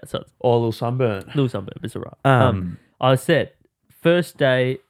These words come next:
Speaker 1: last year, one year.
Speaker 2: Yeah.
Speaker 1: Excuse me. One year ago.
Speaker 2: Exactly one year
Speaker 1: Marked
Speaker 2: ago.
Speaker 1: the day that we, I first started looking for houses.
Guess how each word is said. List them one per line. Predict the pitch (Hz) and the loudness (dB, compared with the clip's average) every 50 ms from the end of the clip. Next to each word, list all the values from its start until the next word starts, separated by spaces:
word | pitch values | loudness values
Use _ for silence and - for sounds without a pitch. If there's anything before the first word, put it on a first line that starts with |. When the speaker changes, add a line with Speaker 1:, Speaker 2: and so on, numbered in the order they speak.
| _ _ _ _ | _ _ _ _
Speaker 1:
last | - 123 123 120 120 123 123 - - - | -8 -4 -2 0 0 -2 -2 -6 -6 -4
year, | 127 117 110 - - | -2 -2 -2 -2 -2
one | - 131 139 135 | -2 0 0 0
year. | 127 123 139 - - - 127 127 | 0 -2 -4 -4 -8 -10 -6 -4
Speaker 2:
Yeah. | 131 123 | -2 -2
Speaker 1:
Excuse | 110 92 - 147 139 - | -2 -4 -6 -8 -8 -6
me. | - 95 - _ _ - | -8 -10 -10 _ _ -4
One | 147 151 151 143 | -2 0 0 0
year | 135 135 139 | 2 0 2
ago. | 139 123 113 110 120 135 _ _ _ _ _ _ - | 2 2 2 0 0 -2 _ _ _ _ _ _ -8
Speaker 2:
Exactly | 151 135 147 180 190 - 254 214 | -4 0 0 0 0 0 -2 -2
one | 190 170 160 156 156 | -2 -2 -4 -4 -2
year | 139 139 139 | -2 0 0
Speaker 1:
Marked | 135 131 131 107 95 98 | 2 2 0 0 0 -2
Speaker 2:
ago. | - | -2
Speaker 1:
the | - | 0
day | 127 131 120 120 120 | 0 0 2 2 0
that | 120 117 - | 0 -2 -4
we, | 117 123 120 120 117 117 120 123 - _ _ _ _ _ _ _ _ _ _ _ _ _ _ _ - | -2 -2 0 0 0 -2 -4 -6 -8 _ _ _ _ _ _ _ _ _ _ _ _ _ _ _ -4
I | 123 120 | -2 -2
first | 120 - - - 135 135 131 - | -4 -4 -2 0 2 2 0 0
started | - - 131 120 113 107 | 0 0 0 0 0 -4
looking | 104 113 - - 117 | -6 -8 -8 -8 -10
for | 110 - 104 | -8 -10 -10
houses. | 104 - 120 120 123 120 - - - - _ | -8 -4 -4 -2 -2 -4 -6 -12 -20 -20 _